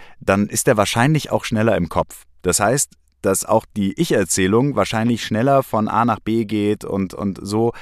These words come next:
als eben jemand, der über zweihundert Seiten nicht weiterkommt mit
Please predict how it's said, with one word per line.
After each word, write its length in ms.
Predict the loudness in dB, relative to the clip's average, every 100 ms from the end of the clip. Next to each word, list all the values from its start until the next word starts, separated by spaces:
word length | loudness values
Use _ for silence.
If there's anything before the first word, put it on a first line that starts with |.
| -20 -8
als 240 | -4 -4
eben 240 | -4 -2 0
jemand, 600 | 0 2 2 0 -4 2
der 460 | 4 6 6 4 -2 _ _ -16
über 240 | -2 0
zweihundert 540 | 2 2 2 2 0 2
Seiten 520 | 2 2 0 -2 -4 _
nicht 400 | -4 -2 -2 -2
weiterkommt 680 | 0 0 0 -2 -2 -2 -4
mit 360 | -4 -4 -4